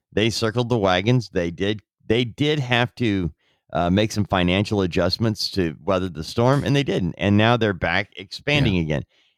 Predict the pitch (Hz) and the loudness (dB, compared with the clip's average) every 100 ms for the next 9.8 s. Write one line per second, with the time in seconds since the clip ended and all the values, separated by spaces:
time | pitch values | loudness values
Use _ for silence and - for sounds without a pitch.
0 | - 110 98 85 101 - 120 143 80 73 | -2 2 2 0 0 4 4 4 4 4
1 | 90 135 60 120 - - 60 123 123 113 | 2 2 -2 -4 -6 -8 -6 -8 -6 -6
2 | 80 135 190 135 - 127 131 113 120 87 | -4 -2 2 4 4 4 2 4 2 2
3 | 82 76 98 95 69 78 80 71 - 117 | 0 0 0 0 0 -2 -2 -4 -4 -6
4 | - - 139 143 139 123 120 113 131 135 | -6 -2 2 4 4 4 2 0 0 0
5 | 113 101 117 120 120 113 117 92 - - | 0 0 0 2 2 2 2 0 -2 -20
6 | - 160 139 127 160 180 165 139 113 113 | -2 0 2 2 2 2 0 0 2 2
7 | 143 156 143 117 123 110 87 101 104 123 | 2 0 -2 2 2 2 0 2 0 0
8 | 127 120 - 98 85 101 117 107 95 87 | 0 0 0 -2 2 0 0 -2 0 2
9 | 104 107 76 80 78 82 71 50 | 2 0 0 0 2 2 0 -4